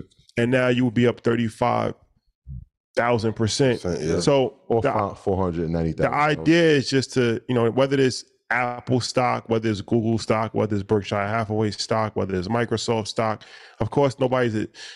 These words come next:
Speaker 1: you know, you're not gonna be able to predict every single thing that happens, but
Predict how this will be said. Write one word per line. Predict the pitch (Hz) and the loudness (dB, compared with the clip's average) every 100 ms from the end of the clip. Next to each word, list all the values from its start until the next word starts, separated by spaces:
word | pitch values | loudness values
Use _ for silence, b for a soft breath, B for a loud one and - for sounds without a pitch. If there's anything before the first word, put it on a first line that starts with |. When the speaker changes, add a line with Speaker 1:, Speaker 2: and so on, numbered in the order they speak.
| B | B
Speaker 1:
you | 110 | 0
know, | 104 | 2
you're | 110 | 2
not | 135 127 | 2 0
gonna | 117 | 0
be | 120 | -2
able | 107 | 0
to | 104 | -2
predict | 107 127 117 | -2 0 -2
every | - 107 113 | -2 -4 -4
single | - 113 107 | -4 -2 -2
thing | 107 101 | -2 -2
that | 101 | -2
happens, | 107 101 95 90 | -2 -4 -6 -6
but | 95 104 92 | -2 -2 -2